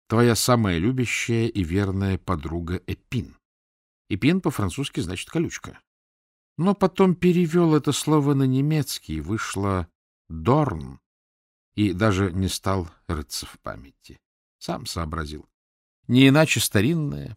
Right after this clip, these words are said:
пансионская кличка. С такой фамилией и с таким характером, как у моей подопечной, франкоязычные соученицы из фландерских семейств должны были прозвать ее именно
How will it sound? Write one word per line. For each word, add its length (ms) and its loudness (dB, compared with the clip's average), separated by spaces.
пансионская 1080 -2
кличка. 600 -12
С 80 -10
такой 220 6
фамилией 520 2
и 60 0
с 80 -2
таким 260 -2
характером, 640 0
как 220 -6
у 20 -2
моей 260 0
подопечной, 640 -4
франкоязычные 1080 -2
соученицы 1000 -2
из 180 0
фландерских 880 2
семейств 720 -6
должны 380 4
были 200 0
прозвать 540 -2
ее 160 -6
именно 580 -12